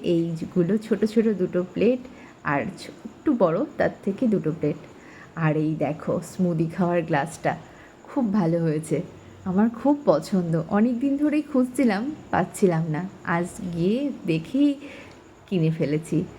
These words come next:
যদিও ভুল হয়ে গেছে, বোনের জন্য আরেকটা নিয়ে আসতে হতো।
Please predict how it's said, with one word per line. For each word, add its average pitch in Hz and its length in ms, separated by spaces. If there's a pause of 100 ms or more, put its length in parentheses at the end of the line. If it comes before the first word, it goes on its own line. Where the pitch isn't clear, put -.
(360)
যদিও 262 320
ভুল 277 280
হয়ে 294 200
গেছে, 214 320
বোনের 226 400
জন্য 233 220
আরেকটা 220 340
নিয়ে 240 220
আসতে 233 320
হতো। 175 300